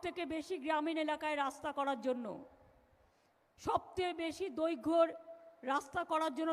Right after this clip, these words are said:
জাতীয় পুরস্কার পেয়েছি, রাস্তা রক্ষণাবেক্ষণের জন্য জাতীয় পুরস্কার পেয়েছি, আরআইডিএফ রাস্তা নির্মাণের সাফল্যের জন্য ন্যাবার্ড থেকে পুরস্কার পেয়েছি। ফলে আজকে গ্রাম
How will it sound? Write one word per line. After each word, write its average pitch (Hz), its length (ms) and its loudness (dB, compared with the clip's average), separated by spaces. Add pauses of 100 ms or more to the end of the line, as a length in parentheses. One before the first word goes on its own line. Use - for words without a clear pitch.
জাতীয় 294 360 0
পুরস্কার 302 480 0
পেয়েছি, 285 440 -6 (1200)
রাস্তা 302 460 0
রক্ষণাবেক্ষণের 349 960 -2
জন্য 339 260 0
জাতীয় 320 340 0
পুরস্কার 330 480 -2
পেয়েছি, 320 460 -4 (1120)
আরআইডিএফ 330 720 4
রাস্তা 320 400 2
নির্মাণের 339 400 0
সাফল্যের 320 500 -4
জন্য 330 220 -2 (480)
ন্যাবার্ড 294 560 6
থেকে 349 180 -4
পুরস্কার 330 520 -2
পেয়েছি। 311 420 -4 (880)
ফলে 311 260 10
আজকে 302 420 4
গ্রাম 277 260 6